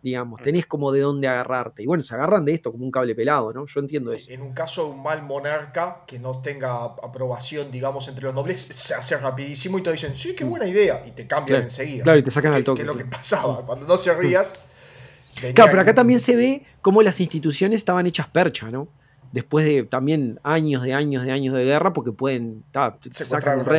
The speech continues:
Speaker 1: rey, ponen un rey, le chupan un huevo todo.
Speaker 2: Pero no podían matarlo, porque
Speaker 1: No, no, matarlo no.
Speaker 2: el tema,
Speaker 1: A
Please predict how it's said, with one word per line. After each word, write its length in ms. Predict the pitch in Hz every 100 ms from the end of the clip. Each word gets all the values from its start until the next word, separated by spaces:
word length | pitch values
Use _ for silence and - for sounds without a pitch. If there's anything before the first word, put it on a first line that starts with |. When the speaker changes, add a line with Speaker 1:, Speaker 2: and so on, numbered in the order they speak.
| 151
Speaker 1:
rey, 20 |
ponen 280 | 135 143 135
un 120 | 131
rey, 260 | 131 160 143
le 80 | 117
chupan 240 | 127 117
un 60 | 113
huevo 180 | 117
todo. 360 | 110 123 120 101 - 113 104 - _ _ _ _ _ _ - - - _ - - - - -
Speaker 2:
Pero 140 | - 117
no 120 | 123
podían 240 | 143 131
matarlo, 480 | 107 101 110 101 87 _ _
porque 300 | 104 - 165
Speaker 1:
No, 160 | 226 208
no, 100 | 185
matarlo 340 | 143 160 202
no. 100 | 120
Speaker 2:
el 60 | 113
tema, 220 | 117
Speaker 1:
A 60 | 131